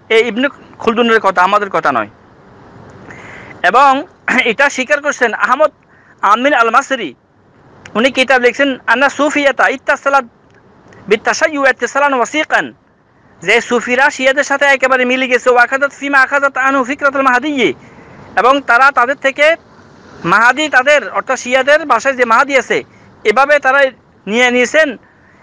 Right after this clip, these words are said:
এবং এভাবে তাদের যে মত আদর্শ তারা তৈরি করে নিয়েছেন। শিয়ারা যেরকম, সুফি মতবাদের লোকেরাও সেরকম। এই জন্য শিয়াদের মধ্যে যেরকম যে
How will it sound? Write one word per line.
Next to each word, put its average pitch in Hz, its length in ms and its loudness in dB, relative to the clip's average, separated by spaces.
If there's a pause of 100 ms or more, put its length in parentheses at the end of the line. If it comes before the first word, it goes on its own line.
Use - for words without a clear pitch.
এবং 240 260 2
এভাবে 294 440 4
তাদের 269 360 2 (260)
যে 185 200 0
মত 233 340 4
আদর্শ 214 360 0
তারা 269 260 2 (100)
তৈরি 226 200 0
করে 226 200 2
নিয়েছেন। 175 320 -2
শিয়ারা 233 380 2
যেরকম, 277 380 0 (300)
সুফি 208 220 2
মতবাদের 254 460 2 (340)
লোকেরাও 214 400 2
সেরকম। 196 480 -4 (2250)
এই 240 100 2
জন্য 247 420 2 (220)
শিয়াদের 233 440 0 (200)
মধ্যে 220 360 0
যেরকম 240 520 0 (580)
যে 214 420 2